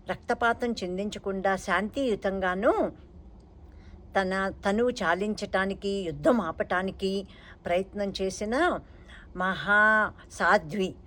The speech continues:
అనుకోవాలి ఆమెను. అందుకని అందరూ కూడా ఆమెను కొలవాలి. ఆమె మనకి చెప్పింది ఏంటి?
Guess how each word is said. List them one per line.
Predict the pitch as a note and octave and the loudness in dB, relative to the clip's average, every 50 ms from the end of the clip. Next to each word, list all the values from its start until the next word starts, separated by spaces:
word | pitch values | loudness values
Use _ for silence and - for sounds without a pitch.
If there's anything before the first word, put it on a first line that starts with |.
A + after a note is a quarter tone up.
| - - - - - - | -20 -20 -20 -20 -8 -4
అనుకోవాలి | F#3+ G3 F#3+ - G#3 F#3 F#3 F#3 F3 E3+ E3+ G3+ D4 A4+ - - - - - - - - - - | -2 -2 2 4 4 4 4 4 2 0 -2 -2 -2 -4 -4 -8 -16 -20 -20 -20 -20 -20 -10 -6
ఆమెను. | F3 F3 F3+ F#3+ F#3 F3+ F3+ G3+ C4+ F4 F4+ - - - - - - - - - - - | -4 -4 -4 -4 -4 -4 -2 -2 -2 -2 -4 -8 -16 -20 -20 -20 -20 -20 -20 -20 -12 -8
అందుకని | F#3+ G3 G3 G#3 - G#3 G3+ A3 B3+ D4 C4 - - - | -6 -4 -4 -2 -2 -2 0 0 0 0 -2 -4 -4 -2
అందరూ | G3 G3 G3 F#3+ G3 G3 G#3 G3+ | -2 0 4 4 4 4 4 0
కూడా | F#3+ F#3+ F#3+ F#3+ A3 C4+ F4+ G#4+ - - - - - - - F3+ | 0 -2 0 2 2 2 2 0 -4 -8 -16 -20 -20 -16 -8 -6
ఆమెను | F3 F3+ F#3 F3+ F#3+ G#3 C#4+ E4 - - - - - - - - - | -4 -4 -4 -4 -4 -2 -4 -4 -4 -10 -20 -20 -20 -20 -20 0 4
కొలవాలి. | G#3+ F#3+ G3 F#3+ F#3 F3+ F3 E3+ F3 G3 F#3+ E3+ D#3 - - - - | 6 6 6 6 4 2 0 0 -2 -4 -4 -4 -6 -10 -14 -6 -2
ఆమె | G#3+ A#3 A#3+ A#3+ B3 A#3+ A3+ - - - | -2 -2 0 0 0 0 -2 -2 -6 -8
మనకి | G3 G#3 A3 A#3 A#3 - B3+ | -6 -4 -4 -4 -4 -6 -8
చెప్పింది | A#3+ - A#3+ A3+ A#3 - - C#4+ C4+ A#3 G#3+ | 0 2 2 2 2 -2 0 0 2 2 0
ఏంటి? | G#3+ A3 A3+ G3+ - A3+ A3+ A3+ A3 - | 0 -2 -4 -6 -6 -6 -6 -6 -6 -8